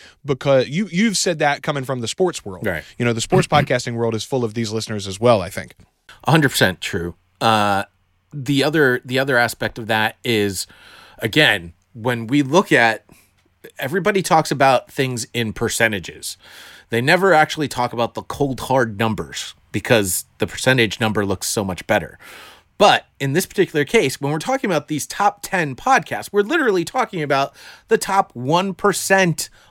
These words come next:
Speaker 2: of all podcast listening. So the other ninety-nine percent of podcast listening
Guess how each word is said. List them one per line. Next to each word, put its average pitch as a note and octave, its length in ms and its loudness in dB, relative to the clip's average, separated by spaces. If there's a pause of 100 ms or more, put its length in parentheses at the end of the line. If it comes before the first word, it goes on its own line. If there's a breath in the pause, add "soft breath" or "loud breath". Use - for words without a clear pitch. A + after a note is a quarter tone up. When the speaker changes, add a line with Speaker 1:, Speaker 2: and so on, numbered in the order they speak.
(100)
Speaker 2:
of F3 240 0
all D#3 260 2
podcast D#3+ 640 -2
listening. G2+ 480 -8 (320 loud breath)
So - 140 0
the F3 260 -8
other B3 340 4
ninety-nine F#3 1040 0
percent F#3 580 -2
of C#3 160 -6
podcast F3+ 680 2
listening A#2 580 -6